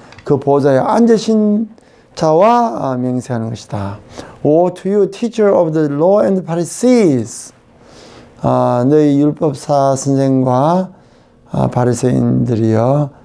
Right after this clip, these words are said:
화 있을진저." "You hypocrite," 화 있을진저. "You give a tenth of your spices."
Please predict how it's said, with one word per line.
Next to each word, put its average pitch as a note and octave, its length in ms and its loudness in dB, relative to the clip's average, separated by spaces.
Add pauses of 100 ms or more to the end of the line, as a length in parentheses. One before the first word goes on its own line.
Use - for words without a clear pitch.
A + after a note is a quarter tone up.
(240)
화 C3 180 -2
있을진저." A#2+ 720 -2 (440)
"You F3+ 240 6
hypocrite," D#3 920 -4 (380)
화 C#3 200 0
있을진저. A#2+ 640 -2 (500)
"You G#3 600 4 (340)
give A3+ 500 4 (240)
a - 220 0
tenth D#3+ 640 -2 (380)
of D#3 80 0
your D3 160 0
spices." C#3 840 -4